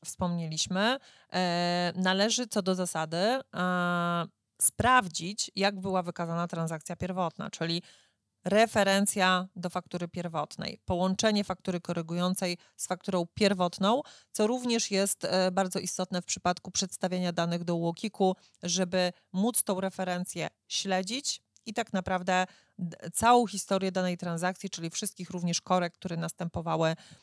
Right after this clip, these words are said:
e, żeby mieć taką ewidencję, żeby łatwo można było to powiązać.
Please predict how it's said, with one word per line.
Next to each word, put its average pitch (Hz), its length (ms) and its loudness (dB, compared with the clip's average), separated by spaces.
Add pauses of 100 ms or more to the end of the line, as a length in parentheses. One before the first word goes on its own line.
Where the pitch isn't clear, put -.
(160)
e, 160 300 -2
żeby 170 240 -4
mieć 170 300 -6
taką - 280 0
ewidencję, 175 520 -2
żeby 170 220 -4
łatwo 165 300 -2
można 160 280 -4
było 156 220 -4
to 151 240 -4 (360)
powiązać. 165 600 0